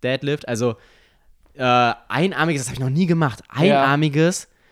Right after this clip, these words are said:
Speaker 1: Kreuzheben mit einer Kurzhantel. Fand ich ganz komisch, weil du hast halt eine totale
Speaker 2: Ja.
Speaker 1: Disbalance.
Speaker 2: Das klingt, finde ich jetzt
Speaker 1: Das fand ich richtig komisch und das, also da hab ich richtig gemerkt, dass der Unterrücken richtig
Speaker 2: Ja.
Speaker 1: pumpt, weil du musst ja stabilisieren,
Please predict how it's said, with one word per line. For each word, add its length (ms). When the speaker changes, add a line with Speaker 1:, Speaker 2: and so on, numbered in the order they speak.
Speaker 1:
Kreuzheben 960
mit 120
einer 100
Kurzhantel. 760
Fand 220
ich 80
ganz 300
komisch, 320
weil 60
du 80
hast 140
halt 160
eine 140
totale 320
Speaker 2:
Ja. 80
Speaker 1:
Disbalance. 680
Speaker 2:
Das 200
klingt, 300
finde 260
ich 60
jetzt 240
Speaker 1:
Das 140
fand 180
ich 80
richtig 260
komisch 400
und 100
das, 180
also 180
da 140
hab 100
ich 80
richtig 160
gemerkt, 240
dass 60
der 80
Unterrücken 340
richtig 220
Speaker 2:
Ja. 160
Speaker 1:
pumpt, 160
weil 80
du 60
musst 140
ja 60
stabilisieren, 800